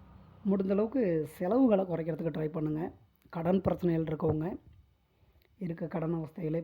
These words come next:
போதும். புதுசா கடன் வாங்கிட்டு எதுவும் அவஸ்தைப்பட்டுக்கிட்டு இருக்காதீங்க. ரொம்ப எமர்ஜென்சினா மட்டும் கடன் வாங்குற மாதிரி பார்த்துக்கோங்க.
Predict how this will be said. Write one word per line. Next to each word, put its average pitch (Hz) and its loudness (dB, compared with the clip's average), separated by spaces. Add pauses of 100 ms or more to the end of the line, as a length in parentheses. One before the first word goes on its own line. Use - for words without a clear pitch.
(100)
போதும். 165 0 (160)
புதுசா 175 -2
கடன் 160 -2
வாங்கிட்டு 151 -4
எதுவும் 156 -6
அவஸ்தைப்பட்டுக்கிட்டு 151 -8
இருக்காதீங்க. 151 -4 (960)
ரொம்ப 160 -2 (160)
எமர்ஜென்சினா 170 2 (140)
மட்டும் 208 -4
கடன் 165 2
வாங்குற 151 -2
மாதிரி 160 -6
பார்த்துக்கோங்க. 147 -6